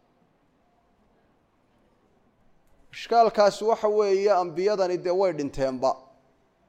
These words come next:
Marka, een, waa goorma wakhtigan ay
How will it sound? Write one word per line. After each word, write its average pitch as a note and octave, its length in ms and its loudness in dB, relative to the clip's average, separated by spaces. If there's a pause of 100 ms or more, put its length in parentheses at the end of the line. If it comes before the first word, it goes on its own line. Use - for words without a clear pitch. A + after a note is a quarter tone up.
(1600)
Marka, F3+ 440 4 (140)
een, D#3+ 220 0 (540)
waa F3+ 200 6
goorma G#3 420 2
wakhtigan F#3+ 520 -2
ay D#3 160 0